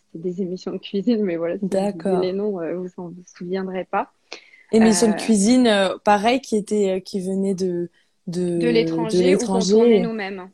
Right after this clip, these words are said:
Speaker 1: On tournait aussi
Speaker 2: D'accord.
Speaker 1: nous-mêmes. Euh, on avait, euh, travaillé avec, euh, Fabrice Mignot, qui maintenant, je crois, est, euh, sur T F un. Je l'ai vu, il me semble, l'autre jour.
Speaker 2: Hmm.
Speaker 1: Euh, qui était un chef. Et puis, en fait, il faisait des émissions. Donc, on filmait avec lui, hein, euh, et, euh,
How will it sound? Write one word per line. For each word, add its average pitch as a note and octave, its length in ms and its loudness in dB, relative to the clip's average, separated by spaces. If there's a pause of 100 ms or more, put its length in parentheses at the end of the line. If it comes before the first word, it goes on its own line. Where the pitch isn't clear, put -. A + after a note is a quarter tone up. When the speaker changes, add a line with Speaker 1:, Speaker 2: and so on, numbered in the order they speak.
Speaker 1:
On G3 120 -14
tournait G#3 260 -10
aussi G#3+ 100 -2
Speaker 2:
D'accord. A3+ 380 2
Speaker 1:
nous-mêmes. G3 300 -10
Euh, E3+ 280 -12 (120)
on F3+ 160 -14
avait, F3+ 320 -10
euh, F3 120 -8
travaillé F#3 680 -12
avec, F3 340 -20
euh, E3 240 -12 (160)
Fabrice G3+ 460 -14
Mignot, G#3 600 -8
qui - 180 -20
maintenant, G3+ 440 -18
je G3+ 120 -18
crois, G#3+ 500 -14
est, F3+ 280 -14
euh, F3+ 300 -20
sur - 220 -20 (160)
T A#3 180 -8
F A3 140 -18
un. C4+ 80 -12
Je - 100 -12
l'ai G#3 80 -8
vu, A3 120 -14
il C4 40 -14
me A#3 60 -14
semble, B3 240 -14
l'autre G#3+ 180 -12
jour. C#4 260 -14 (440)
Speaker 2:
Hmm. A3 420 -2
Speaker 1:
Euh, G#3 280 -2
qui G#3+ 120 -4
était G#3+ 120 -4
un G#3 120 -4
chef. A#3+ 380 -6
Et G#3 40 -8
puis, - 160 -14
en F#3 120 -12
fait, - 280 -16
il G#3 60 -16
faisait F#3+ 220 -8
des F#3 200 -10
émissions. F3+ 360 -8
Donc, G#3+ 180 -8
on F3+ 80 -14
filmait F#3 360 -10
avec F3 360 -14
lui, A#3 240 -10
hein, G#3 320 -10
euh, E3 400 -20 (920)
et, G3 200 -6
euh, E3+ 240 -10